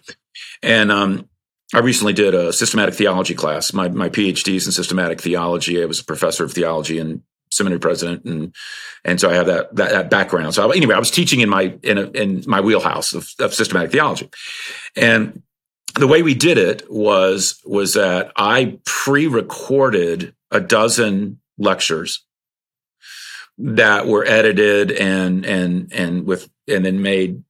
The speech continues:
you know, with nice overlays and other things. And so that it was, it was good consumable content that way. Production is produced with post-production, uh, qualities things. And then we had a, a large Zoom class.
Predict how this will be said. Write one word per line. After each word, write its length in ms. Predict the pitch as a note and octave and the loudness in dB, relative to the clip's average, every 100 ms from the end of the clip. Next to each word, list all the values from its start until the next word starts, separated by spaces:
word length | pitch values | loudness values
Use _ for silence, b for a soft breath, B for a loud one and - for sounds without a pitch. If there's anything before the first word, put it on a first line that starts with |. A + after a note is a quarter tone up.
| - | -6
you 100 | G2+ | -4
know, 220 | E2+ E2 | -2 -4
with 420 | E2 - - D2 - | -4 -4 -4 -14 -4
nice 300 | - G#2 A2 | 0 0 2
overlays 720 | G#2+ G2 F#2+ F#2+ F2+ F2+ F2+ | 2 2 2 2 2 0 -2
and 240 | F2 F2 F2+ | -4 -6 -4
other 200 | G2 F#2+ | -4 -2
things. 440 | F#2+ F#2+ F2+ F#2 | -2 0 -2 -2
And 240 | E2+ F2+ | -4 -4
so 160 | - F2 | -4 -2
that 140 | F2+ | -2
it 40 | F#2 | -2
was, 260 | F2 - | -4 -6
it 120 | - F2+ | -4 -2
was 320 | F2+ - - - | -2 -6 -10 -12
good 760 | A#2+ - G2+ F#2 - G#2+ F2+ - | -12 -10 -12 -8 0 0 0 -4
consumable 540 | G2+ F#2+ A#2+ G2 F2 | -2 0 0 0 -2
content 440 | - A2 - F2 F2 | -2 -2 -2 -2 -2
that 180 | E2 | -2
way. 220 | F2 E2+ F#2+ _ _ - | -2 -2 -6 _ _ -10
Production 440 | G2 F#3 - - | -2 -2 -2 -4
is 140 | G2+ F2+ | -4 -2
produced 420 | F#2 F#2 F2 E2 | -4 -2 -4 -6
with 140 | D#2 | -6
post-production, 640 | G2 F#2+ D#2+ F#2 D#2+ D#2 - - | -4 -4 -4 -6 -6 -12 -14 -10
uh, 200 | E2 E2 | -6 -6
qualities 400 | - F2 E2+ - | -6 -4 -4 -6
things. 280 | D#2 E2 - B B B B B B B | -8 -8 -14 B B B B B B B
And 180 | B2+ B2+ | 0 4
then 340 | C3+ C#3 - | 4 2 2
we 160 | C#3+ B2 | 2 2
had 380 | C3 C3+ C3 A#2 | 4 4 2 2
a, 580 | A2+ G#2 G#2 G2+ G#2+ | 2 4 2 0 -2
a 300 | G2 G#2+ G2 | 0 0 0
large 680 | G#2+ A2+ A2+ A2 A#2 A2+ G2+ | -4 -2 0 2 2 0 -2
Zoom 260 | - C3+ C#3 | 0 2 0
class. 580 | - F2 E2+ - - | 0 -2 -2 -4 -6